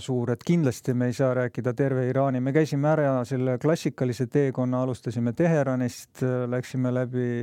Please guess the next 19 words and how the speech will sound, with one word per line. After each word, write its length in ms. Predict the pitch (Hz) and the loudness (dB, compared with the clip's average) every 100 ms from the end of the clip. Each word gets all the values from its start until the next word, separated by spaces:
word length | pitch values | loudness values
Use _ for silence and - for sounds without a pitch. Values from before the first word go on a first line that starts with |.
| - - 143 139 | -4 -6 -4 -4
erinevate 480 | 135 131 123 - 131 | -2 -2 -2 -2 -2
linnade, 400 | 139 143 123 127 | 0 0 -2 -2
Isfahani, 760 | 131 135 127 - 127 127 123 120 117 127 127 | -2 -4 -4 -2 -2 -2 -2 -2 -2 -4 -2
Yazdi, 460 | 131 135 - 131 123 120 123 - - 131 139 143 131 | -2 -4 -6 -4 -2 -4 -6 -6 -6 -6 -8 -6 -4
Zhiražini, 800 | 123 135 147 175 156 139 127 120 - - - - - | 0 2 2 0 0 -2 0 -2 -8 -20 -18 -20 -4
aga 160 | 139 143 | 0 2
me 100 | 147 | 2
läksime 340 | 165 - 143 | 2 0 -2
sealt 200 | 135 123 | -2 2
edasi 360 | 170 190 127 120 | 4 4 2 2
ka 100 | 135 | 2
lääne, 480 | 160 185 175 156 127 117 - 131 - 123 123 123 123 123 127 | 4 2 0 -2 -2 -2 -4 -4 -2 -2 -2 -2 -2 -2 0
Lääne-Iraani. 880 | 165 180 131 117 120 127 117 110 107 _ _ _ _ _ _ - | 0 0 0 0 0 0 -2 -4 -6 _ _ _ _ _ _ -8
Soustar, 560 | - 143 139 - 127 127 120 | -2 0 -2 -4 -4 -4 -6
Sushi, 460 | - 131 - - 120 - - | -4 -4 -4 -4 -4 -4 -4
kus 160 | 143 | -2
tegelikult 800 | - 165 143 123 - 131 - - | 2 4 4 2 -2 -4 -4 -2
Iraani, 800 | 135 131 147 160 160 139 123 120 | 0 2 2 2 0 0 0 0
ähm, 460 | 120 123 123 131 | -2 -4 -4 -4